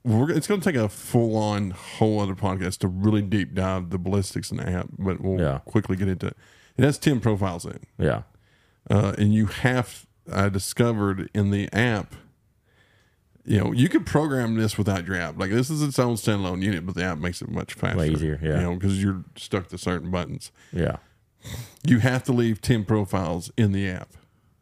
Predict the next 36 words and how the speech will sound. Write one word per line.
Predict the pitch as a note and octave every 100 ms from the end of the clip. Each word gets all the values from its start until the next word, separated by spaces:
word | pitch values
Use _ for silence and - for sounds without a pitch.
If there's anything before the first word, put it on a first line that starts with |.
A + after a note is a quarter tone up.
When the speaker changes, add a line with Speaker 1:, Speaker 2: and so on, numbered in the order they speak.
| _
Speaker 1:
which | - F#2
is | G2+
kinda | - G2
weird, | F2 E2 - -
'cause | F#2+
I'm | G#2 A2+
all, | A#2 G#2
like, | F#2+ F2+ -
trying | A2+ G#2+
to | G2
delete | F2+ F#2+ G2 G2+
it. | G2+ E2+
Like, | G2 D2
it, | A#2+ A#2
the, | C3
the | A#2 A2 B2+
app | E3 C#3+ A2+
thing | - A2+ G#2+
is | G#2
a | G2
whole | G#2+ G#2
nother | G2 F#2
conversation | F#2 G2+ F#2 G2 - C3+
for |
<laughs> | B2+
something, | - - D3 -
'cause | C#3+ A#2
I'm, | A2+ G#2 F#2+
you | G#2
know, | F#2
a | F2
little | F#2 F#2+
bit | F2+
of | F2
a |
Neanderthal. | F2+ F#2 F2 E2 E2